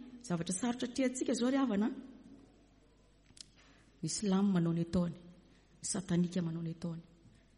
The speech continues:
Izany silamo izany manao ny vavakany telopolo andro amin'ny taona iray. Mivavaka fivadikanina koa izy.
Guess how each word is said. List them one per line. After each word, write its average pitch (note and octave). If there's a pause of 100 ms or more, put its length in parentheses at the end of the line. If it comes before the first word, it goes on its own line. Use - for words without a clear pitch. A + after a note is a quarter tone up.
Izany D#3
silamo F3+
izany F3+
manao E3+
ny D3
vavakany E3 (840)
telopolo F#3
andro F3+ (800)
amin'ny D3+
taona D#3
iray. D#3 (840)
Mivavaka E3+
fivadikanina E3
koa D#3+
izy. -